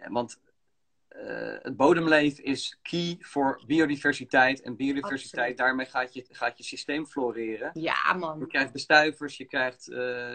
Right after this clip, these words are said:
Speaker 1: dus zorg ervoor dat het gewoon, eh, lekker een, een mooi natuurlijk systeem wordt. En ga
Speaker 2: Ja.
Speaker 1: niet te veel alles eruit halen wat het niet doet, of, of, of, of wat in de weg staat. Maar kijk gewoon wat van nut is.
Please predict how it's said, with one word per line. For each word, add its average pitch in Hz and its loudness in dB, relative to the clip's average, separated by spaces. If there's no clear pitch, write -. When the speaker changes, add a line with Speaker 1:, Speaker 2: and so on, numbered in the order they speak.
Speaker 1:
dus 127 -12
zorg 160 2
ervoor 143 -2
dat 139 -2
het 135 -10
gewoon, 131 -2
eh, 120 0
lekker 123 -2
een, 117 -6
een 117 -6
mooi 123 0
natuurlijk 127 -2
systeem 131 -2
wordt. 104 -8
En - -16
ga 165 -4
Speaker 2:
Ja. 120 4
Speaker 1:
niet 131 0
te 139 -8
veel 131 0
alles 127 0
eruit 127 6
halen 117 2
wat 117 -6
het 123 -12
niet 120 -8
doet, 135 -4
of, 120 -10
of, 113 -6
of, 117 -4
of 117 -4
wat 120 -6
in 117 -6
de 117 -6
weg 120 0
staat. 120 2
Maar 120 0
kijk 139 6
gewoon 120 -10
wat 123 -6
van 120 -4
nut 143 0
is. - -12